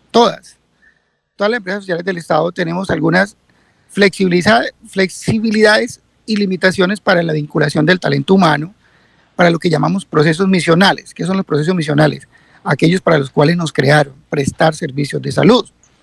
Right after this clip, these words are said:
La Clínica Girón viene en un proceso gradual desde hace cuatro años en algo que llamamos laboralización. Más que formalización, es laboralización, es decir, que todos los,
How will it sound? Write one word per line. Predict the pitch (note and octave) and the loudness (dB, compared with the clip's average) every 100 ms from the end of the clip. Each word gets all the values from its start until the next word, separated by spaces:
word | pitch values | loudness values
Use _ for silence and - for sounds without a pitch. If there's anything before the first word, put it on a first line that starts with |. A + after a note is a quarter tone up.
| - - _ _ - | -20 -20 _ _ -2
La | E3 | 0
Clínica | E3 G#3+ A#3+ C4 | 0 0 0 0
Girón | A#3 G3+ G3 C4+ D4+ _ - E3 D#3+ _ | 2 2 0 -6 -18 _ -20 -20 -20 _
viene | F3+ D#3+ F3+ G#3 | -8 -2 -2 -2
en | |
un | F#3 F3+ | -4 -4
proceso | F3 G3 F#3+ D#3 - - | -2 -2 -2 -2 -6 -4
gradual | E3 D3 E3 G3 C#3 _ _ _ _ - | -2 2 2 2 0 _ _ _ _ -10
desde | D#3+ D3 | -8 -6
hace | D3+ F#3 | -6 -6
cuatro | - G3+ F3+ G3+ | -2 0 0 -2
años | F#3+ D3+ D#3+ E3 _ _ _ _ | -2 -4 -8 -14 _ _ _ _
en | D#3 | -2
algo | D#3+ E3+ | 0 0
que | - F3+ | 0 0
llamamos | C#3+ C#3+ D3+ F3+ - _ _ _ _ | 0 0 -2 -4 -8 _ _ _ _
laboralización. | G#3 F3+ E3+ E3+ D#3+ C#3+ - - F#3 D3 - _ - _ _ _ _ _ - | 0 4 4 2 -2 -2 -4 -2 -2 -4 -6 _ -20 _ _ _ _ _ -4
Más | F3+ G3 | -2 -2
que | A#3 | -2
formalización, | A3+ F#3 E3 D3+ C#3+ G3 A3+ | 0 0 2 0 0 2 0
es | A3 | 2
laboralización, | G3+ E3 D#3 C#3 D3 F#3 E3+ | 2 2 0 -2 -2 0 0
es | |
decir, | F3 G3+ G3+ - _ | -2 -2 -4 -6 _
que | F#3+ | -4
todos | D#3+ G3+ A#3+ | 0 2 2
los, | A#3+ A3 - - | 2 -6 -10 -20